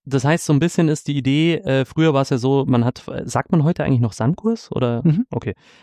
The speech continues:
Speaker 1: Ähm, die, früher war ja so die Idee, okay, irgendwie jeder und jede, die im Roten Kreuz anfängt, in, in den Gemeinschaften, macht irgendwann
Speaker 2: Mhm.
Speaker 1: einen Sandkurs, so. Und,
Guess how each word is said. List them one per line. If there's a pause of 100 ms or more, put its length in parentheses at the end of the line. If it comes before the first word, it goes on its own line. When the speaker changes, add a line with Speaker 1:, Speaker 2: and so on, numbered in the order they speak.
Speaker 1:
Ähm, (840)
die,
früher
war
ja
so
die
Idee,
okay,
irgendwie
jeder
und
jede,
die
im
Roten
Kreuz
anfängt,
in,
in
den
Gemeinschaften,
macht
irgendwann (100)
Speaker 2:
Mhm.
Speaker 1:
einen
Sandkurs,
so.
Und,